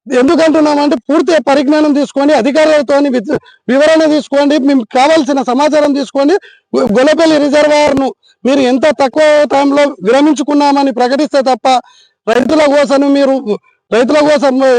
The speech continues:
వేసుకొని బాగుపడ్డది లేదు. ఇక్కడ కావాల్సింది రిజర్వాయర్ కాదు, రైతులకు కావాల్సిన రైతు బంధు ఇవ్వండి. రైతులకు కావాల్సిన స-, క్రాప్ ఏదైతే హాలిడే ప్రకటించారో హాలిడేను విరమించుకొని నీళ్లు ఇవ్వండి, సాగుకు సరిపోయిన నీళ్లు.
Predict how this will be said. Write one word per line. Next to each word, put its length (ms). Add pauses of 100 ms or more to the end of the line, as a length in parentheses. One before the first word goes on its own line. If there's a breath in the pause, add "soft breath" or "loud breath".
(120)
వేసుకొని 480
బాగుపడ్డది 540
లేదు. 360 (380)
ఇక్కడ 200
కావాల్సింది 600
రిజర్వాయర్ 520
కాదు, 360 (280)
రైతులకు 400
కావాల్సిన 540
రైతు 260
బంధు 240
ఇవ్వండి. 300 (360)
రైతులకు 720
కావాల్సిన 440 (120)
స-, 140 (340 soft breath)
క్రాప్ 320
ఏదైతే 320
హాలిడే 400
ప్రకటించారో 640 (380)
హాలిడేను 480
విరమించుకొని 720
నీళ్లు 260
ఇవ్వండి, 340
సాగుకు 340
సరిపోయిన 440
నీళ్లు. 340